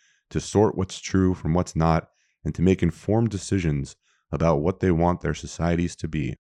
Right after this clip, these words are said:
Thinking about censorship should inspire warm and cuddly thoughts, perhaps of sipping Glühwein up in Schloss, or digging into a plate of steaming Ole Bolin beside a canal. By contrast, America suffers from a predictably gross excess of speech.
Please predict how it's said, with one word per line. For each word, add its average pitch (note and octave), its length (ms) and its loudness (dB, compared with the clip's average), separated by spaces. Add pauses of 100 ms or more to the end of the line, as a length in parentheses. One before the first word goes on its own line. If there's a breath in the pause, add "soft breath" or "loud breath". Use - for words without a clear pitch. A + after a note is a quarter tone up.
(100)
Thinking E3 260 2
about B2+ 220 6
censorship F2 580 -2
should D#2+ 160 -6
inspire F2 460 0
warm F2 360 2
and D#2+ 140 0
cuddly D#2+ 340 -4
thoughts, - 460 -4 (460)
perhaps A#2 400 -2
of E2+ 240 2 (160)
sipping G2 560 -2
Glühwein E2 600 2
up - 300 -8
in D#2+ 240 0
Schloss, - 640 -6 (640)
or D2+ 60 -4
digging F2 340 2
into F#2 200 4
a E2+ 40 2
plate F#2+ 300 -2
of - 100 -2
steaming F#2 600 0
Ole F#2 240 0
Bolin F2+ 400 0
beside F2 320 0
a E2+ 40 -2
canal. C#2+ 380 0 (800)
By F2+ 120 4
contrast, F#2+ 640 0 (460)
America F#2 540 4
suffers G2 420 -2
from F#2 240 -4
a E2 120 0
predictably G#2+ 680 -2
gross F2 540 -2
excess - 480 -6
of D2 140 -4
speech. - 460 -10